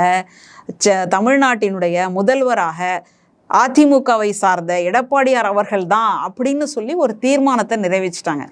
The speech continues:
அதனால இவங்களுக்கு ஆளுநரை பத்தி எல்லாம் கவலை இல்லை, ஆளுநர் பதவியெல்லாம் வேண்டாம். ஆளுநர் என்பது வெறும் ஒரு பொம்மை பதவி தான்,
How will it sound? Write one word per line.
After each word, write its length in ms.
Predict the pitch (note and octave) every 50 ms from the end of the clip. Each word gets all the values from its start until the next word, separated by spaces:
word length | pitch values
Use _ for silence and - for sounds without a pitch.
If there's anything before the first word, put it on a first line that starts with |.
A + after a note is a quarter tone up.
| - - - - -
அதனால 280 | - F3 F3+ G3+ A#3 B3+
இவங்களுக்கு 600 | A#3 G#3 G#3+ A#3+ C4+ C4+ C4 B3 A3 A3+ G3 F#3+ F#3+ F#3 - - - - - - -
ஆளுநரை 500 | F3 G3+ B3 C4+ C#4 C#4+ C4 B3 A3 G3+
பத்தி 280 | F#3+ - F#3 E3+ - F3+
எல்லாம் 280 | E3+ E3+ F#3 G#3+ G#3+ -
கவலை 320 | - F3 F3+ G3 G3 F#3 F3+
இல்லை, 200 | E3+ E3 E3 E3 A2+ B2 F3
ஆளுநர் 440 | G3 A3+ B3 B3+ C4 B3 A#3+ G#3+
பதவியெல்லாம் 640 | G3+ G3 F#3 F3 F#3 F3+ F3 E3+ D#3+ E3+ A3 A#3+ A3 F3
வேண்டாம். 500 | E3 F3+ F#3 F#3+ G3 F#3+ F3+ E3+ D#3+ C3 A#2+
ஆளுநர் 480 | E3+ F#3+ A#3 B3+ C4+ C4 B3 B3 A#3+ G#3+
என்பது 300 | F#3+ F3 E3 F3 G3+ B3 A#3+
வெறும் 320 | A3+ G3+ G3 A#3 B3+ C4+
ஒரு 140 | A#3+ G3 F3 E3+
பொம்மை 380 | E3+ F#3 G3+ A3+ B3 C#4 C#4 A#3+
பதவி 360 | A3+ G3+ F#3 F3+ F3 E3+ E3
தான், 180 | D#3+ E3+ -